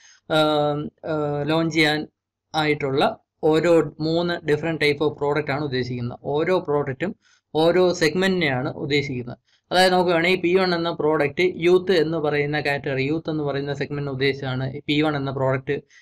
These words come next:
ഇറക്കിയിരിക്കുന്നത്. പി ടു എന്ന് പറഞ്ഞാൽ, ആ, let's say കോസ്റ്റ് എഫക്റ്റീവ് ആയിട്ടൊരു സെഗ്മെന്റ്, അതായത് കോസ്റ്റ് കുറഞ്ഞ പ്രോഡക്റ്റ്, ആ, എന്ന നിലയ്ക്കാണ്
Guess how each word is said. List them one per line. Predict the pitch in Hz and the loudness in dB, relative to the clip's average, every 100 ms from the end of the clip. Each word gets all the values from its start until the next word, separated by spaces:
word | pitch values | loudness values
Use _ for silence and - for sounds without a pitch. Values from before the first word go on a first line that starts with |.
| - | -6
ഇറക്കിയിരിക്കുന്നത്. | 147 131 135 127 127 120 147 - _ _ - | -4 -2 -2 -2 -4 -4 -4 -6 _ _ 0
പി | 180 185 | 2 4
ടു | 208 | 4
എന്ന് | 190 180 | 4 4
പറഞ്ഞാൽ, | 170 160 165 170 170 | 2 2 2 0 -2
ആ, | 156 151 151 151 | -2 0 0 0
let's | 147 151 165 | 0 0 0
say | 160 | 2
കോസ്റ്റ് | 165 170 170 | 4 2 2
എഫക്റ്റീവ് | 151 151 160 151 | 0 0 2 2
ആയിട്ടൊരു | 143 143 | 2 -2
സെഗ്മെന്റ്, | 143 131 131 135 | -4 -6 -4 -2
അതായത് | 139 156 | -2 0
കോസ്റ്റ് | 147 156 156 180 | 2 0 0 -4
കുറഞ്ഞ | 160 151 156 165 175 - _ _ _ | 0 0 0 -2 -4 -6 _ _ _
പ്രോഡക്റ്റ്, | 151 156 156 151 151 151 - | 0 2 2 2 0 0 -6
ആ, | 156 147 | -2 2
എന്ന | 147 156 160 | 2 2 0
നിലയ്ക്കാണ് | 143 143 143 143 139 143 | 0 -2 -2 -2 -2 -6